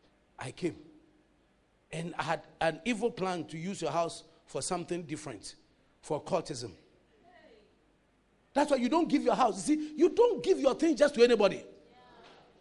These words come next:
No, no, anybody. For the sake of money. Sometimes somebody is giving you more money than somebody else. But be sensitive. Don't become too money conscious.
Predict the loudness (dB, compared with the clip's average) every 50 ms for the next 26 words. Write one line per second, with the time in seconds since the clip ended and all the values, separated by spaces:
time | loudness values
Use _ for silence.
0 | _ _ _ _ _ _ _ _ _ _ _ _ _ _ -2 0 0 2 2 0
1 | 2 2 2 2 0 -4 -12 2 2 4 6 6 4 4 2 2 2 0 2 2
2 | 2 2 0 -2 -6 -14 -20 -20 -20 _ _ _ _ _ _ _ _ 2 2 4
3 | 6 4 2 2 2 8 8 8 8 8 4 4 2 2 4 4 4 4 6 6
4 | 6 8 8 6 2 2 2 2 0 0 2 0 0 2 2 2 4 2 2 2
5 | 2 -2 -6 -12 -16 -20 -20 -20 -20 _ _ -20 -20 -20 _ _ -20 -20 _ -6
6 | 4 6 6 6 6 4 2 2 2 2 2 2 2 0 -2 -2 -4 -6 -8 -14
7 | -20 -20 -20 -20 -20 _ _ _ 4 6 6 6 4 2 -2 -2 0 0 0 0
8 | 0 2 6 8 8 8 6 4 2 4 4 4 4 4 2 2 2 2 2 4
9 | 4 4 2 2 0 0 -2 -6 -8